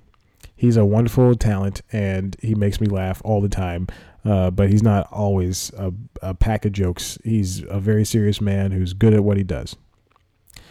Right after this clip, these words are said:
Thank you so much. I very much appreciate that. Luke Burbank, that was very nice of you. And, uh, Roxanne Roberts sent me a text message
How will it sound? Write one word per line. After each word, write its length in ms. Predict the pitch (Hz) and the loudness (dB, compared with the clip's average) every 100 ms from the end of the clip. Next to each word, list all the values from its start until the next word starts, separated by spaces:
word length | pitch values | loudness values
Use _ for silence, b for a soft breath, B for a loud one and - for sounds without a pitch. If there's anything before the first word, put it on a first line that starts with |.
| b b b b | b b b b
Thank 220 | - 147 120 | -4 0 2
you 80 | |
so 180 | 113 104 | 2 2
much. 220 | 80 73 | 0 -4
I 80 | 82 | -8
very 240 | 85 98 98 | -4 -2 -2
much 160 | 92 | -4
appreciate 440 | - 90 82 80 - | -6 -10 -8 -10 -8
that. 220 | 78 87 | -10 -6
Luke 160 | 101 - | -6 0
Burbank, 440 | 110 117 127 131 | 0 2 0 0
that 80 | 92 | -2
was 80 | 90 | -2
very 160 | 98 | -2
nice 180 | 101 110 | 0 0
of 60 | 127 | 0
you. 120 | 131 | 0
And, 300 | 101 101 98 | 0 0 0
uh, 100 | 92 | 0
Roxanne 520 | 98 107 113 120 107 | 2 2 2 2 4
Roberts 680 | 107 104 127 147 - - - | 4 4 2 0 -4 -18 -14
sent 260 | - 120 107 | -4 0 0
me 60 | |
a 60 | 85 | 2
text 300 | - 147 - | 2 2 0
message 400 | 90 107 110 | -2 -2 -6